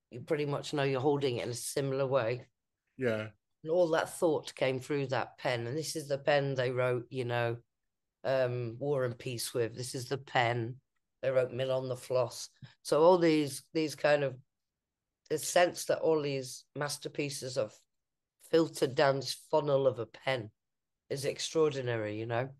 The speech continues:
Speaker 2: Did it entice you to go and buy a pen of your own to keep?
Speaker 1: Oh, I,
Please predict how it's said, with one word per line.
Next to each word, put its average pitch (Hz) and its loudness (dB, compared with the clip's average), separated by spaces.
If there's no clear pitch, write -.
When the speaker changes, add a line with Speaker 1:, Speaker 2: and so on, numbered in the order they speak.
Speaker 2:
Did 135 4
it 185 0
entice 165 2
you 175 -6
to - -10
go 160 0
and 151 0
buy 156 -2
a 151 0
pen 151 0
of 139 0
your 151 2
own 139 2
to 139 2
keep? - -4
Speaker 1:
Oh, 196 8
I, 202 8